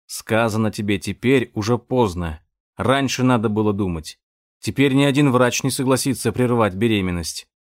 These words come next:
Никогда не бывает слишком поздно. У нас нет средств, чтобы растить ребёнка. Это значит,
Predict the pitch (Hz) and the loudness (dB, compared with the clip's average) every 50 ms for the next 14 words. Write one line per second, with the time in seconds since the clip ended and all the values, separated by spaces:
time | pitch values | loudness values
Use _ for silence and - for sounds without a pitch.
0 | _ _ _ _ _ _ _ 120 123 135 135 151 147 139 139 151 143 139 135 131 | _ _ _ _ _ _ _ -2 -2 0 0 0 -2 0 0 2 2 2 2 2
1 | 120 131 123 127 117 110 107 - - 131 120 - - - 120 110 107 - 120 113 | 2 2 2 2 2 2 0 -2 -4 -4 -4 -4 -4 -4 -4 -4 -2 0 0 0
2 | 107 95 95 92 82 - _ _ _ _ _ _ _ _ _ - 120 143 156 135 | 0 0 -2 -6 -6 -8 _ _ _ _ _ _ _ _ _ -2 0 2 2 2
3 | - - 175 170 147 - - - 156 156 151 131 - - - - - 135 123 131 | 0 2 2 2 0 0 -2 -2 2 2 2 2 0 -6 -8 -6 -4 -2 0 0
4 | 131 127 - - 151 131 127 131 139 135 143 135 117 107 - 110 98 85 - _ | 0 0 0 -2 -2 -2 0 0 0 2 2 2 0 0 0 -2 -4 -4 -6 _
5 | _ _ _ _ _ _ - 131 127 156 127 117 135 165 151 - - 127 - | _ _ _ _ _ _ -4 0 0 0 0 2 0 0 0 0 -2 -6 -8